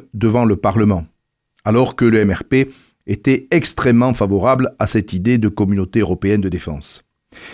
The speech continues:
Mais surtout, ce qui va peser lourd, c'est que le premier novembre mille neuf cent cinquante-quatre,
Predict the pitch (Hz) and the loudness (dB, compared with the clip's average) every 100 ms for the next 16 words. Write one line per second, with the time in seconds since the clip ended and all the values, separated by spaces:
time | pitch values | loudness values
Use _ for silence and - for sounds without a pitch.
0 | - - - 147 214 - 294 - 156 - | -20 -14 -4 0 2 2 2 4 0 0
1 | 139 156 202 156 113 101 - _ _ 135 | 0 2 4 4 4 0 -4 _ _ 0
2 | 120 131 127 190 240 - 95 - _ _ | 2 4 4 4 4 0 -6 -12 _ _
3 | _ - 143 120 247 147 - 190 190 185 | _ -4 -2 2 4 4 2 2 4 4
4 | 147 165 247 123 117 120 117 190 - 113 | 2 2 2 2 2 2 0 0 0 0
5 | 101 98 170 127 - | 0 -2 0 -2 -4